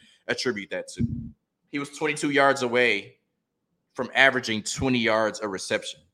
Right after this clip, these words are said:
which is insane. And he was brought in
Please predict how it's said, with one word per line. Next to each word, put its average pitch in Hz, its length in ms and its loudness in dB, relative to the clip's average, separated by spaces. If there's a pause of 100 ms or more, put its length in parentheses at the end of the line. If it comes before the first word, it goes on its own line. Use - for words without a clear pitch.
which 117 180 -6
is 104 140 -8
insane. 101 640 -6
And 104 340 -2
he 139 140 -4
was 151 160 0
brought 117 280 2
in 110 280 -4